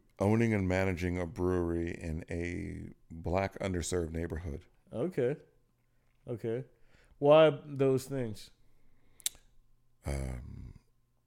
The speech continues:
Speaker 1: because we're under-, underrepresented in the brewing community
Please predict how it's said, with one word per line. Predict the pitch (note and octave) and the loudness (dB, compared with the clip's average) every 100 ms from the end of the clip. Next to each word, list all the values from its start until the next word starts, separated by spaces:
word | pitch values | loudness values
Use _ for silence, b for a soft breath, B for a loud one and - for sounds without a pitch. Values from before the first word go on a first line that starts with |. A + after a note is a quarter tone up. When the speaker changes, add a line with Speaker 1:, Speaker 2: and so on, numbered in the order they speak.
| _ - | _ -8
Speaker 1:
because | F2 G#2 F2+ - - - - - _ - | 0 2 0 -4 -10 -18 -20 -20 _ -14
we're | F#2 G2 G#2 | -4 -2 0
under-, | G2+ G2 G2 - | 2 2 2 2
underrepresented | A#2 B2+ A#2 G#2+ F#2+ G2 F2+ F2 | 4 6 4 2 0 0 -2 -4
in | - F#2 F2+ | -4 -2 -2
the | |
brewing | F2 F#2 F2 | -2 -2 -2
community | E2+ E2+ E2+ D#2+ D#2+ D#2+ | -2 -4 -4 -4 -6 -8